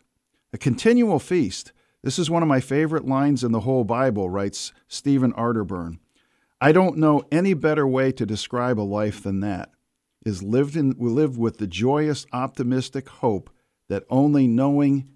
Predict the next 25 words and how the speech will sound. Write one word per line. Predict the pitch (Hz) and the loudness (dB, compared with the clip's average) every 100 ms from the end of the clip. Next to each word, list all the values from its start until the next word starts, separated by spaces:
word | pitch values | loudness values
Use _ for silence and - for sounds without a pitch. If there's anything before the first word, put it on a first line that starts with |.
| _ | _
and | 101 98 | -6 -2
walking | 113 123 110 104 | -2 -2 -2 -4
with | 101 | -4
Jesus | - 113 98 95 - | -4 -4 -2 -6 -8
can | 95 | -12
provide." | 85 92 92 90 85 - _ _ _ _ _ _ _ | -10 -8 -6 -6 -8 -14 _ _ _ _ _ _ _
And | 110 | 0
that's | 143 226 | 0 0
the, | - 180 | 2 0
that's | 127 208 262 | 2 0 0
the | 202 | -2
goal | 151 214 190 101 | 2 2 2 0
that | 117 113 | -4 0
we | 123 | 0
have | 120 120 | 0 -2
here | 127 117 | 0 -2
at | 110 | -2
the | |
Gary | 95 107 107 | -4 -2 -2
Smith | - 117 | -2 -4
Show. | 110 104 95 | -2 -2 -2
I | |
mean, | 98 | 0
every | 127 151 165 | 0 2 2
week | 147 143 | 2 0